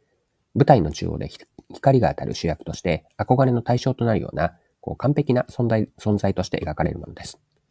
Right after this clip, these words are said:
一方のすみっコぐらしは文字通り隅っこの方でひっそりと暮らしていて、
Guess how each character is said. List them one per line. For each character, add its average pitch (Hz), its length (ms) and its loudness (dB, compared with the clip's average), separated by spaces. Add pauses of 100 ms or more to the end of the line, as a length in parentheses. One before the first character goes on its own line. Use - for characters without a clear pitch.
(1500)
一 - 160 2
方 196 160 4
の - 160 -6
す 92 140 -2
み 113 60 2
っ - 40 -4
コ 131 100 4
ぐ 127 80 4
ら 92 80 -2
し - 120 -6
は 82 240 2
文 92 140 0
字 131 100 2
通 175 140 2
り - 100 2
隅 156 220 2
っ - 20 -10
こ - 140 -2
の 67 80 -4
方 - 180 -8
で - 280 -4
ひ 101 100 -2
っ - 20 -2
そ - 160 0
り 139 80 4
と - 140 -8
暮 - 120 -6
ら 80 80 -4
し - 60 -10
て - 100 -12
い - 60 -8
て、 78 240 -6